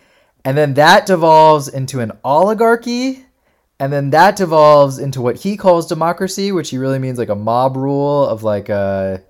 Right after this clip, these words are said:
of, like, these kangaroo courts, where it's just, like, you know, hor-, you know, the horrifying mob, that, worst mob that you can imagine. And then it devolves eventually into just a dictatorship,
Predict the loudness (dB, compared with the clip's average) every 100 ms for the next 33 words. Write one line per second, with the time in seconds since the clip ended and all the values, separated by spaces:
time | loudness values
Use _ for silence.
0 | _ _ _ _ -12 -10 -6 -6 -8 -12
1 | -12 -8 -6 -4 -2 -2 -2 -2 0 -2
2 | -6 -12 -12 _ _ _ _ -8 -6 -6
3 | -10 -12 -8 -6 -6 _ _ _ -14 -8
4 | -8 -4 -2 -2 -4 -8 -6 -4 -2 0
5 | -2 -4 -4 -2 -4 -6 -6 -4 -4 -6
6 | -8 -8 -10 -10 -8 -6 -6 -8 -8 -8
7 | -6 -6 -6 -8 -10 _ _ _ _ -6
8 | 0 2 4 4 2 -2 2 4 4 2
9 | 0 -4 -4 -6 -6 -6 -6 -6 -10 -12
10 | -12 -14 -12 -10 -8 -8 -8 -8 -8